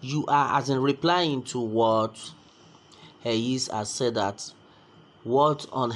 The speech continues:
earth were you expecting her to say? That Igbo land is terrible and get herself killed.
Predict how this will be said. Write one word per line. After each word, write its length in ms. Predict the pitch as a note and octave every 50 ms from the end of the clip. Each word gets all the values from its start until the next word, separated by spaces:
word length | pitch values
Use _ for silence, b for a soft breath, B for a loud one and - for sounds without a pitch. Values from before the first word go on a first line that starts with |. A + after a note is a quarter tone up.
| G#2 C3+
earth 380 | D3+ D3 D#3 D#3 - - -
were 140 | A2+ A2 G#2+
you 220 | G#2+ A2 B2 C3 C3
expecting 760 | A#2+ A#2 - - - - - - - E3+ F#3+ F#3 - D3+ C#3 B2
her 260 | A2 A#2+ A#2 A#2 A#2 -
to 160 | - A#2+ A2
say? 400 | G#2 - - - D3+ B2 G2+ G2 F2+ - - - _ _ B B B B B B B B B B - G#2+
That 440 | A#2+ A#2+ A#2+ A2 A2 A2+ A2 - - -
Igbo 320 | D#3+ D#3+ D3+ D3+ D3+ D3
land 460 | C#3 C3 B2+ B2 C#3 F3 F#3 F3 - - -
is 500 | A2 G#2 G2 F#2+ G2 G2 - - - - - -
terrible 600 | - D3 D3 D3+ D3+ C3+ C#3 D3 E3 G3 G3+ - -
and 480 | - G#2+ G2+ G2 G2 G2 G2 G2 F#2+ F#2+
get 320 | A2 B2 B2+ C3 C3 - -
herself 540 | - A2+ F#2+ - - - C3 B2 A#2 - -
killed. 420 | - A#2 A#2 C3+ E3 F2+ - -